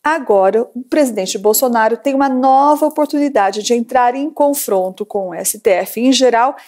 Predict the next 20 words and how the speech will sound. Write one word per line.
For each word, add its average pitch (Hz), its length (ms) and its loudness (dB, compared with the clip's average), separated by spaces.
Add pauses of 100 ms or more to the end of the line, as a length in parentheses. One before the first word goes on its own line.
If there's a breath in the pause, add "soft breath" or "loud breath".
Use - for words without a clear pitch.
(100)
e 392 80 6
com 302 180 0
Moraes 233 540 2
em 233 60 -6
particular, 226 600 -2 (280 soft breath)
e 269 80 -2
ele 277 120 0
não 262 300 -2
parece 233 480 0
disposto 202 560 -6
a 254 100 0
desperdiçar 202 600 -2
essa 202 220 -10
chance. - 500 -6 (760 soft breath)
Bolsonaro 226 760 0
sempre 302 480 -2
foi 247 240 0
movido 233 380 0
a - 20 -2
confronto. 240 600 -2